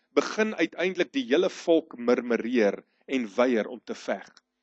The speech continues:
Jesus het self gesê, "'n Klein bietjie suurdeeg maak al die deeg suur." Tien manne, kyk mooi, hoeveel disip-, hoeveel, ehm, Israeliete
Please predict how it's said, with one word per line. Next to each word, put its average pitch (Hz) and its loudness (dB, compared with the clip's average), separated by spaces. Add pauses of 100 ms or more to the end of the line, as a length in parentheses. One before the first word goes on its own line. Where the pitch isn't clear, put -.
(300)
Jesus 165 -4
het 147 -4
self 180 -4
gesê, 151 -2
"'n 131 -4
Klein 208 -2
bietjie 165 -2
suurdeeg 113 -4 (640)
maak 110 -4
al 131 0
die 117 -8
deeg 101 -10 (360)
suur." 87 -14 (1120)
Tien 240 4
manne, 104 -2
kyk 208 -2
mooi, 127 -2 (240)
hoeveel 233 2 (440)
disip-, 147 -4 (200)
hoeveel, 190 0
ehm, 139 -2 (200)
Israeliete 151 -4